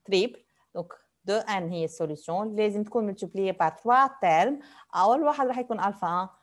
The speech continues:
تاني واحد ألفا deux N، وتالت واحد ألفا trois N au carré. صار عندي trois لل deux يلي هي، آه، racine triple. بيرجع cinq au carré، يعني رح يكون ال cinq،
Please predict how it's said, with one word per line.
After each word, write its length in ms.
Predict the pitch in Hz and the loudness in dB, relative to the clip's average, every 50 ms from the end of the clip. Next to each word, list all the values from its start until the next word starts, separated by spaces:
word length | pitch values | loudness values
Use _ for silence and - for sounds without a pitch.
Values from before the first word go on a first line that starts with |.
| _ _ _ _ _ - | _ _ _ _ _ -6
تاني 200 | 180 196 220 226 | -4 -4 -2 0
واحد 360 | 233 240 240 240 247 220 208 | 0 0 0 0 -2 -2 0
ألفا 280 | 208 220 220 226 220 | 0 -2 0 2 0
deux 220 | 214 196 214 214 - | 0 0 -2 -4 -2
N، 320 | - 196 190 196 196 196 185 - - _ - | -4 -4 -4 -4 -4 -6 -10 -12 -20 _ -6
وتالت 520 | 202 214 220 220 233 220 214 208 196 196 | -4 -2 -2 0 0 0 0 0 -2 0
واحد 440 | 190 190 190 185 - 190 180 180 180 - - _ _ _ _ _ _ - 202 | 0 0 0 0 0 0 0 0 -2 -4 -18 _ _ _ _ _ _ -2 0
ألفا 360 | 202 202 196 - 185 180 180 - | 0 0 0 -2 -4 -4 -4 -10
trois 360 | - 180 180 170 175 180 185 - _ _ _ _ _ _ _ _ _ _ _ _ _ _ _ _ _ _ _ _ _ - 185 | -6 0 2 4 4 4 0 -2 _ _ _ _ _ _ _ _ _ _ _ _ _ _ _ _ _ _ _ _ _ -4 -4
N 260 | 185 185 185 185 190 _ - | -4 -4 -4 -8 -14 _ -12
au 80 | 185 | -12
carré. 340 | 170 - 151 139 - 165 160 _ | -6 -4 -4 -4 -4 -8 -14 _
صار 220 | - 208 196 190 | 0 2 4 4
عندي 260 | 190 202 226 202 190 | 4 2 2 0 -4
trois 440 | 185 - 196 190 185 185 202 240 240 - - _ _ _ _ _ - | -4 -4 0 4 6 6 6 4 2 -4 -18 _ _ _ _ _ 2
لل 240 | 180 175 175 175 160 | 4 4 4 4 2
deux 60 | 165 | -2
يلي 320 | 175 185 185 170 165 170 | -2 0 0 0 0 -2
هي، 400 | 185 185 180 175 175 175 180 180 180 _ _ _ _ _ _ _ - | -2 -4 -2 0 0 0 0 -2 -6 _ _ _ _ _ _ _ -4
آه، 360 | 160 147 143 143 - - - _ _ _ _ _ _ _ _ _ _ _ _ _ _ _ _ _ - | -2 -2 0 -2 -2 -6 -10 _ _ _ _ _ _ _ _ _ _ _ _ _ _ _ _ _ 0
racine 480 | 170 175 175 170 - - 170 170 175 180 170 _ _ _ _ _ _ _ _ _ _ _ _ _ _ _ _ _ - | 0 0 0 0 -8 -8 -6 -6 -6 -8 -10 _ _ _ _ _ _ _ _ _ _ _ _ _ _ _ _ _ -6
triple. 260 | 165 147 135 - _ _ _ | -6 -6 -6 -6 _ _ _
بيرجع 380 | 214 214 262 247 196 190 160 156 | 0 4 4 4 6 4 2 2
cinq 300 | - - 262 302 349 - | 2 0 0 0 0 -2
au 80 | 294 277 | -4 0
carré، 200 | 254 226 190 170 | 2 2 2 4
يعني 400 | 175 202 214 196 180 170 180 175 | 2 0 0 -2 -2 -2 -2 -4
رح 140 | 170 170 | -4 -4
يكون 340 | 175 165 - - 190 180 170 | -4 -6 -4 -4 -4 -4 -2
ال 80 | 165 165 | -4 -6
cinq، 380 | - - - 220 208 208 180 | -8 -6 -4 -2 -2 -2 -4